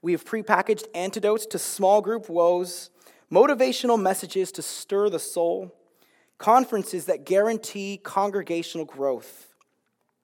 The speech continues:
We have music that guarantees to lift up your spirit, plug and play ministries prepackaged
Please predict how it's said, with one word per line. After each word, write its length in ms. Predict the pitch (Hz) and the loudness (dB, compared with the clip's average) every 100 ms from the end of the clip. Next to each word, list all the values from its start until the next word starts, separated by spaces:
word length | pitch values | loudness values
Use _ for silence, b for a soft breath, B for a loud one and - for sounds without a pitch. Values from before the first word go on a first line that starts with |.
| _ - B B B | _ -20 B B B
We 80 | 180 | 0
have 160 | 196 170 | 0 0
music 360 | 214 247 226 | -2 0 0
that 120 | 190 | 0
guarantees 440 | - 202 220 233 - | 0 0 0 -4 -6
to 80 | 170 | -2
lift 320 | 165 233 233 | 2 2 2
up 120 | 254 | -2
your 140 | 220 233 | -4 -6
spirit, 800 | - - 196 160 127 - - _ b b b b - | -8 -4 -4 -4 -8 -16 -20 _ b b b b -2
plug 260 | 294 294 | 4 4
and 120 | 277 | 4
play 180 | - 240 | 2 2
ministries 600 | 220 220 214 190 180 - | 4 0 -2 -6 -10 -10
prepackaged 920 | - - 254 247 - 202 202 160 147 | -18 -12 -10 -4 2 2 0 -8 -10